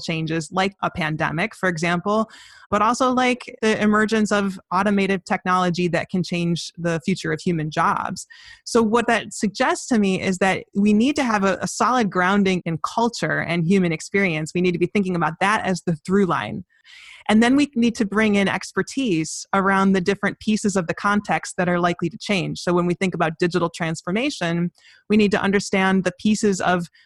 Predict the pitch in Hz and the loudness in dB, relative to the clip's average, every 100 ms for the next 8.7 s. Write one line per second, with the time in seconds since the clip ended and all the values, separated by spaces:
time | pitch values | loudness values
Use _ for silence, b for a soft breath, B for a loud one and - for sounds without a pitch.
0 | b 175 180 170 196 180 175 202 185 180 | b -2 0 0 0 0 0 2 2 0
1 | 185 170 180 165 175 170 170 160 170 170 | 0 0 0 0 0 0 0 0 -2 -2
2 | 156 151 - 190 185 - 156 156 - 165 | -4 -2 2 4 2 0 -6 -6 -4 -4
3 | 156 - 165 - 185 185 202 202 185 170 | -4 -4 -4 0 2 4 2 0 0 0
4 | 180 - 175 175 156 175 185 170 160 160 | -2 0 0 2 2 2 2 2 2 0
5 | 160 160 170 170 170 165 170 160 175 175 | 0 -2 0 0 0 0 -2 -2 -2 0
6 | 170 160 175 180 - 208 190 185 175 - | 0 0 0 0 -2 -2 2 2 0 -2
7 | B B B 180 180 165 165 165 180 180 | B B B 0 0 0 -2 0 0 2
8 | 180 170 - 165 - 160 165 | 2 0 -2 -4 -2 -2 -2